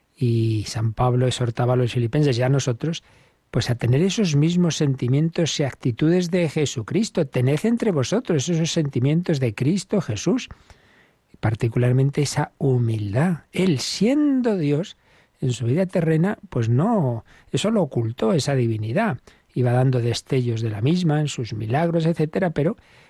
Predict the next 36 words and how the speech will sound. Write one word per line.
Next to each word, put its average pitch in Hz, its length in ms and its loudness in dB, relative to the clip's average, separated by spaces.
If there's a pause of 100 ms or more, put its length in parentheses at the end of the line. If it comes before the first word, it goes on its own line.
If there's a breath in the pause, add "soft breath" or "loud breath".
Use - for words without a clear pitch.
(140 soft breath)
no 120 140 2
sería 123 320 2
hasta 120 240 -2
su 139 180 0
resurrección 127 760 0
cuando 117 240 0
ya 117 160 0
esa 117 240 0
divinidad 120 540 2
se 131 140 -2
iba 127 80 4
a 123 40 2
manifestar 123 600 0
esplendorosamente. 135 1200 0
Hasta 127 220 -2
entonces 196 580 -2 (520 loud breath)
se 123 280 -2
despojó 117 600 -2
de 165 160 0
su 127 160 -2
rango 117 440 -2 (140)
y 151 120 2
tomó 131 500 2
la 120 220 -4
condición 113 720 0
de 170 100 -2
esclavo, 123 500 -2
pasando 170 760 0 (200)
por 113 280 -2
uno 226 320 2 (240)
de 101 200 -8
tantos, 165 800 -2 (160)
por 147 240 2
uno 220 260 0
de 135 140 -2
tantos. 180 580 -2